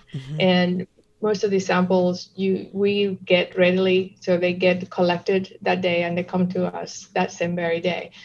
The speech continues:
Speaker 2: So we can process that sa-, saliva sample very quickly. If you have
Speaker 1: Mm-hmm.
Speaker 2: to ship or you have to move someplace else,
Speaker 1: Uh-huh.
Speaker 2: um, that, that, that takes a, a, a factor. Uh,
Speaker 1: Yeah.
Speaker 2: time is a big factor.
Speaker 1: Doctor Hostetter, now,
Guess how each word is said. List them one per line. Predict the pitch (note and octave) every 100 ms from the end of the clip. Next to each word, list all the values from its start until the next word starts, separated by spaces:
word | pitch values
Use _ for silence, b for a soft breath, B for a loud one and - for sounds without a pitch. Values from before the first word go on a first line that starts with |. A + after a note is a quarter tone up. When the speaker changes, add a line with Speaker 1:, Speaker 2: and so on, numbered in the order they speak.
| B
Speaker 2:
So | G#3
we | G3+
can | G3+ F#3+
process | F#3 F#3 F3+ F3+
that | E3
sa-, | E3 F3 F3 E3+
saliva | - F3+ F3 F3
sample | E3+ F3+ F3+ F#3+
very | E3+ E3+ -
quickly. | F#3 - F3+
If | F3+
you | F#3
have | G3 D3+
Speaker 1:
Mm-hmm. |
Speaker 2:
to | G3+
ship | F#3+ G#3+ G#3 - b b b -
or | F#3+ -
you | F#3
have | F#3 -
to |
move | F#3 F#3 F#3
someplace | F#3 F3+ F#3 F3+
else, | F#3 F3+ F3 - B B B
Speaker 1:
Uh-huh. | D#3 F3+
Speaker 2:
um, | F3 F3+ F3+ -
that, | G3 F#3+ - -
that, | F#3 F#3 G3
that | F#3 F#3
takes | F3+ F3 -
a, | F3 -
a, | - F3+ F#3
a |
factor. | F3+ E3+ - - F#3 - - B B -
Uh, | D#3
Speaker 1:
Yeah. | F3+ - -
Speaker 2:
time | F#3
is | F3+
a | E3+
big | - -
factor. | - - - - _ _ _ - D#3
Speaker 1:
Doctor | D#3 -
Hostetter, | D3+ E3 - D#3 D#3
now, | D#3 D#3 D3+